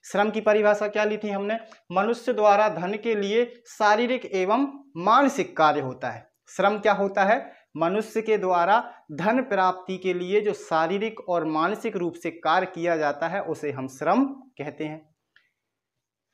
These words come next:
संगठन की क्या परिभाषा ली थी? संगठन के अंतर्गत जितने भी संसाधन होते हैं उत्पादन के,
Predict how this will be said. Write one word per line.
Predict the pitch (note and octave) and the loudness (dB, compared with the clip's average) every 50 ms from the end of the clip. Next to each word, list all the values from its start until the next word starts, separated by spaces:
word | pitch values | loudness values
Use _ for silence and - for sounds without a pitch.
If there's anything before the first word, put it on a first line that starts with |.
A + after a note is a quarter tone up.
| _ _ - | _ _ -20
संगठन | - - - F3+ F3 F3 F3+ F3+ F#3 F#3+ | -12 -8 -6 -4 -2 -2 -4 -2 -2 -4
की | F#3+ G3 G3 | -2 -4 -4
क्या | G3 - F#3+ | -2 -2 -2
परिभाषा | F#3+ F#3+ F#3+ F#3+ F#3 F3+ F3+ F3+ F#3+ F#3+ | 0 2 2 4 4 4 2 2 2 0
ली | F#3 F#3+ F#3+ | 0 0 -2
थी? | F#3+ G3+ G#3+ A3 G#3 - _ _ _ _ _ _ _ - | -4 -6 -8 -8 -10 -16 _ _ _ _ _ _ _ -20
संगठन | - - - E3+ F3+ F#3+ G3 G#3+ G#3 G#3 G3+ G#3+ G#3+ | -10 -4 -4 -2 -2 0 0 0 0 0 -2 -4 -2
के | G3+ G#3 G#3+ G#3 | 0 0 2 2
अंतर्गत | F#3+ E3+ E3+ F3 E3+ F3 F#3 F#3 F#3+ F#3+ G3+ G3+ G3+ | 2 0 -4 -4 -4 -2 -2 0 0 0 0 -2 -2
जितने | D#3 C#3 G#3+ A3+ A3+ C4 B3+ C4 C4 B3+ | -4 -4 -4 -2 0 2 4 6 6 6
भी | A3+ A#3+ A#3 | 6 4 0
संसाधन | A3 - G3+ F#3 F3 E3 F3 F3 F3 F3+ F3+ F3+ F3+ | 0 0 0 -2 -2 -2 0 0 2 2 2 0 0
होते | E3 E3 E3+ E3 E3+ F#3 | -2 -4 -4 -2 -4 -4
हैं | F3+ F#3+ F#3 | -2 -2 -2
उत्पादन | F3+ E3+ E3 E3+ - - D#3+ D#3+ D#3 D#3 D#3 D#3 | -2 -2 -4 -4 -2 0 2 2 2 0 -2 -2
के, | D#3 E3+ F3 G3+ A3 A3 | -2 0 2 2 2 2